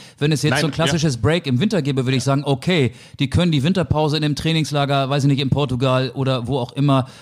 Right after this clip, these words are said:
Speaker 1: oder auf, äh, Gran Canaria, nee, da ja eher nicht, aber irgendwo da, wo es warm ist, nutzen, um im Prinzip nochmal den viel zitierten Reset-Knopf zu drücken. Aber das ist ja alles gar nicht möglich. Und wenn ich sehe, wer da alles so dann noch spielen darf, Uth ist ja auch einer, der schon aussortiert war, aber ja auch einer,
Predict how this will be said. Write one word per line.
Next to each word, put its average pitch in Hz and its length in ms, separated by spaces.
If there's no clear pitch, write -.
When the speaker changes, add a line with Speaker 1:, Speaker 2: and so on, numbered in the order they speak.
Speaker 1:
oder 131 240
auf, 113 220
äh, 127 120
Gran 131 240
Canaria, 135 540
nee, 117 120
da 113 140
ja 110 120
eher 107 160
nicht, 131 180
aber 120 220
irgendwo 139 340
da, 131 160
wo 123 60
es 110 100
warm 131 180
ist, 135 140
nutzen, 147 380
um 156 300
im 165 160
Prinzip 160 400
nochmal 139 460
den 143 140
viel 151 200
zitierten 143 420
Reset-Knopf 135 680
zu - 140
drücken. 123 360
Aber 120 140
das 117 100
ist - 140
ja 131 80
alles 117 260
gar 104 140
nicht 98 160
möglich. 131 260
Und 117 80
wenn 123 100
ich 110 80
sehe, 143 220
wer 131 80
da 120 80
alles 123 240
so 139 140
dann 123 120
noch 127 120
spielen 156 360
darf, 123 240
Uth 151 140
ist 127 120
ja 123 100
auch 127 140
einer, 127 160
der 123 80
schon 123 140
aussortiert 123 480
war, 120 100
aber 113 120
ja 117 220
auch 120 180
einer, 120 280